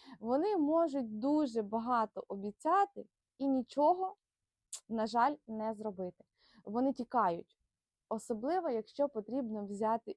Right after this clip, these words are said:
відповідальність. І це нестабільність. Це може бути як плюсом, так і мінусом. Стрільці — це той знак, який, на щастя чи на жаль,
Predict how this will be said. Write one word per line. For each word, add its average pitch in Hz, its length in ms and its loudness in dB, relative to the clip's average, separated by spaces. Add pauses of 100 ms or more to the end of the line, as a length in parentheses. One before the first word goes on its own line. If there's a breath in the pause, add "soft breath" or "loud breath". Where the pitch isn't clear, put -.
відповідальність. 190 1000 -6
І 196 100 -8
це 320 300 0 (120)
нестабільність. 269 1080 -2 (480 soft breath)
Це 311 120 0
може 269 260 4
бути 240 300 -4
як 220 260 0
плюсом, 285 520 0
так 240 280 -2
і 233 60 -2
мінусом. 226 600 0 (420)
Стрільці — 262 640 -4 (340 soft breath)
це 226 80 0
той 339 260 4
знак, 294 420 2
який, 247 540 -2 (300 soft breath)
на 240 200 2
щастя 320 540 2
чи 254 160 -2
на 233 140 -2
жаль, 254 360 4